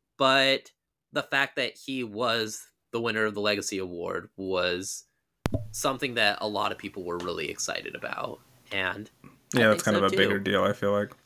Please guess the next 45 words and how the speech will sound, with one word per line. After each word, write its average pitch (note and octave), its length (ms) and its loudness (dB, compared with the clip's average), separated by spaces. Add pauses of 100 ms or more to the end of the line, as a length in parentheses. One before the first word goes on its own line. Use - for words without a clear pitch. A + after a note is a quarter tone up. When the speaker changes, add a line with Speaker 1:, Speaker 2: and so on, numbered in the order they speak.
(500)
Speaker 2:
Cool. C4 220 6
Speaker 1:
Yeah, D3+ 240 2
oh, F3 160 2
definitely. F#2+ 760 -4 (600)
Speaker 2:
Yeah, G2+ 300 4 (140)
I A#2+ 80 -4
mean, B2 120 4
I C3 100 8
don't C#3+ 120 2
know B2+ 160 4
who A#2+ 120 2
this A2 200 0
is. G#2 180 2
I G2+ 60 6
don't F#2+ 160 0
really F#2 200 0
follow F#2 260 2
streamers F2+ 420 2
or E2 60 4
anything, F2 400 0
but, F2 300 0
Speaker 1:
Yeah. F#2 200 -2
Speaker 2:
um, F2+ 140 -6
I G2 80 -2
have B2 160 2
heard G2 160 2
his F2 120 -2
name F#2 160 -6
kinda F2 180 -4
tossed - 260 -4
around, - 240 -2
and - 120 -4
it - 60 -10
seems - 240 -4
like - 240 -4
a G2+ 60 -2
lot G#2 140 2
of G#2 60 -4
people A2+ 200 0
like A2 160 2
him, G2 100 -4
so G2 280 -2 (260)
good D#3+ 300 4
for A2+ 160 6
him. A2 340 2